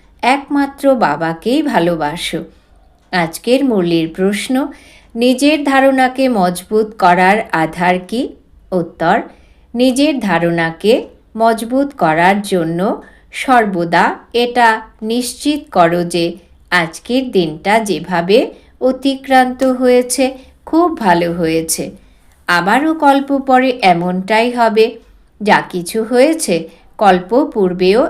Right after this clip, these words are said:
এমনটাই হয়েছিল, nothing new। এই লড়াই পাঁচ হাজার বছর পূর্বেও হয়েছিল,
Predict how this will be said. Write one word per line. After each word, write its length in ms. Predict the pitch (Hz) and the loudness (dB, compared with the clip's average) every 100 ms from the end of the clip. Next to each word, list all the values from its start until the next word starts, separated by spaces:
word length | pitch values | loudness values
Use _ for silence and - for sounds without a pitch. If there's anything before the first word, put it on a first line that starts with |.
| - | -2
এমনটাই 640 | 190 175 170 165 175 226 320 | -2 -2 -4 -4 0 0 2
হয়েছিল, 720 | 269 214 175 - 170 160 160 - _ _ - | 2 2 0 -2 -2 -2 -4 -10 _ _ -6
nothing 540 | 170 156 - 254 320 | -4 -4 -4 -4 -2
new। 360 | 277 190 165 160 - _ _ _ - | 0 -2 -2 -8 -14 _ _ _ -2
এই 180 | 180 175 | -2 0
লড়াই 540 | 165 170 185 262 359 - _ _ | 0 2 2 2 0 -8 _ _
পাঁচ 300 | 240 269 269 | 0 0 -2
হাজার 380 | 262 240 247 240 | -4 0 2 2
বছর 500 | 233 233 233 240 233 233 _ - | 2 0 0 -4 -6 -8 _ -4
পূর্বেও 500 | 185 175 175 196 240 | -2 -2 0 0 0
হয়েছিল, 720 | 254 262 302 302 330 262 | 0 0 0 -2 -2 0